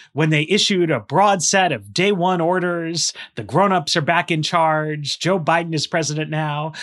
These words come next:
they could have said, like, "And we are not in any <laughs> substantial way changing immigration policy at the southern border." But they did want to make a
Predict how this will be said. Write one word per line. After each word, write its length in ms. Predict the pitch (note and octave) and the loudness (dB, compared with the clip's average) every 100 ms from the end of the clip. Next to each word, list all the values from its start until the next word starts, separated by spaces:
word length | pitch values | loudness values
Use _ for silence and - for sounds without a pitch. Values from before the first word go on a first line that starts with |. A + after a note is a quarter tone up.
| - | -4
they 80 | D#3 | -2
could 160 | B3+ B3 | 2 2
have 80 | |
said, 340 | A#3 A#3+ G3+ C#3 | 4 4 2 0
like, 380 | C#3+ C3+ A#2 - - - | 0 0 -6 -18 -20 -4
"And 160 | D3 D3+ | 0 2
we 160 | A#3 | 2
are 180 | A#2+ G2+ | 2 -2
not 440 | G#2 G3+ B3+ - - - - | 0 0 0 -4 -20 -16 -6
in 140 | D3 | -6
any 240 | D#3+ E3+ | -4 -2
<laughs> 100 | B2+ | -2
substantial 600 | C#3 - - E3+ C#3+ D#3+ | -4 -4 -4 -4 -2 -4
way 360 | B2 C3 B2 B2+ | -6 -8 -12 -10
changing 600 | B2+ G3 D#3 C3+ C3+ B2+ - - - | -2 0 0 0 -2 -4 -12 -14 -4
immigration 500 | D#3 D3 C#3 C3+ A#2 | 0 2 0 -2 -4
policy 640 | A#2+ A2 - C3+ A2 - C3+ | -4 -4 -6 -6 -10 -12 -10
at 80 | |
the 80 | B2+ | -6
southern 320 | B2+ C3+ C#3 | -4 -4 -4
border." 480 | D#3 D#4+ B3+ C3 B2 - - - | -2 0 0 0 -4 -8 -20 -4
But 180 | F3+ A3 G#3 _ | -2 -2 -6 _
they 140 | C4 G3 | -2 0
did 800 | D#3+ D4+ G#4 G3 D3+ C3+ D#3 D3+ _ _ _ | 0 2 2 2 0 -2 -6 -8 _ _ _
want 460 | D3 D3 F3+ F#3 - | -6 -2 -2 -2 -2
to 140 | F#3 | -2
make 420 | D3 C#3 D#3 D#3 | 0 0 -2 0
a 300 | D3 C3+ A#2+ | 0 0 -2